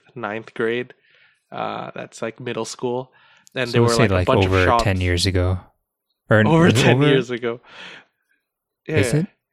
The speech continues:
Speaker 2: twenty eleven? Uh, may-, maybe, like,
Speaker 1: Yeah,
Speaker 2: within
Speaker 1: twenty eleven,
Speaker 2: the last
Speaker 1: twenty twelve.
Speaker 2: ten years.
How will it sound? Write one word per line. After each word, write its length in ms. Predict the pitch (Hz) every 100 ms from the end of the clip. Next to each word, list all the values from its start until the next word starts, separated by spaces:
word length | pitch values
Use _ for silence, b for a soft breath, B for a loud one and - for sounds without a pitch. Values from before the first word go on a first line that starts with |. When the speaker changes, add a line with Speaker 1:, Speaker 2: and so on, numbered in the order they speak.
| _ _ - _ _ _ _
Speaker 2:
twenty 240 | - 107 95
eleven? 420 | 92 107 180 185 _ _ _ _ _ _ _ - _
Uh, 140 | 110 107
may-, 120 | 131
maybe, 260 | 143 127 98
like, 240 | 90 90
Speaker 1:
Yeah, 80 | 156
Speaker 2:
within 160 | -
Speaker 1:
twenty 100 | 151
eleven, 200 | 104 101 92
Speaker 2:
the 60 |
last 280 | 87 87 87
Speaker 1:
twenty 140 | 120
twelve. 80 | 95
Speaker 2:
ten 60 | 90
years. 400 | 90 90 -